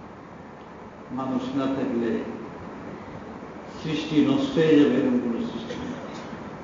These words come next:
শুধু মানুষের, সাপ না থাকলে বিপদে পড়বে, রাস্তায় চলতে পারবে না। কেন? বাতাসের যে বিষাক্ত হাওয়া, এর যে বিষ,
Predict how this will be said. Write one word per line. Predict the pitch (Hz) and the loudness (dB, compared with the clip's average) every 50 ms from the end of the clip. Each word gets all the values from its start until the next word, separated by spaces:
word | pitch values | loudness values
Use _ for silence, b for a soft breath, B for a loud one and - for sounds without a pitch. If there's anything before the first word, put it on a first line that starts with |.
| - | -2
শুধু | - 175 185 196 180 | 0 0 2 4 6
মানুষের, | 170 185 190 202 233 254 240 - - 190 170 139 127 - - - - 123 - - - - - - - - - - - - - | 8 8 10 10 10 8 8 8 8 8 8 8 6 4 2 -2 -4 -4 -6 -8 -10 -10 -10 -12 -12 -14 -14 -14 -12 -6 4
সাপ | - 196 214 214 185 202 | 6 6 6 6 4 2
না | 208 196 | 0 0
থাকলে | 160 156 180 170 147 175 175 | 2 2 2 2 2 2 0
বিপদে | 170 170 165 147 151 131 135 | 0 0 0 0 0 0 0
পড়বে, | 117 104 - - - - - - - - - - - - - - - - - - - - - - - - - - - - - - - - - - - - - - - - - - - - - - - - - - - - - - - - - - - | -2 -2 -4 -4 -6 -6 -8 -10 -12 -12 -14 -14 -14 -14 -16 -16 -16 -16 -16 -16 -16 -16 -16 -16 -16 -14 -12 -12 -12 -12 -14 -14 -14 -14 -16 -16 -16 -16 -16 -16 -16 -16 -16 -14 -14 -16 -14 -16 -14 -14 -12 -12 -12 -12 -14 -14 -14 -14 -12 -8 -4
রাস্তায় | 139 143 143 - - 151 139 | -2 -2 -2 0 0 0 0
চলতে | - - 156 147 135 143 143 127 | 2 2 2 2 4 4 4 4
পারবে | 120 - - - | 4 2 0 -2
না। | - - - - - - - | -2 -4 -6 -6 -8 -8 -6
কেন? | - - 147 - 175 - - - - - - - - - - - - - - - - - | -2 -2 0 0 0 -2 -2 -4 -6 -8 -8 -10 -12 -12 -12 -12 -12 -12 -12 -10 -6 -2
বাতাসের | 143 143 139 156 147 - - 175 160 - | 0 0 0 0 0 0 0 0 0 0
যে | 160 156 | -2 -2
বিষাক্ত | 123 127 151 147 - - 185 - - - - | 0 2 2 0 2 0 0 0 0 0 -2
হাওয়া, | 165 139 - 123 123 139 139 143 - - - - - - - - - - - - - - - - - - - - - - - | -2 -2 0 0 2 2 4 4 2 2 -2 -4 -6 -8 -10 -10 -12 -12 -12 -12 -12 -10 -10 -12 -12 -12 -12 -12 -10 -8 -4
এর | 135 143 143 - | -2 -2 -2 0
যে | 147 147 | 2 2
বিষ, | 127 107 101 - 147 170 165 - - - - | 2 2 4 6 8 8 8 6 4 0 -2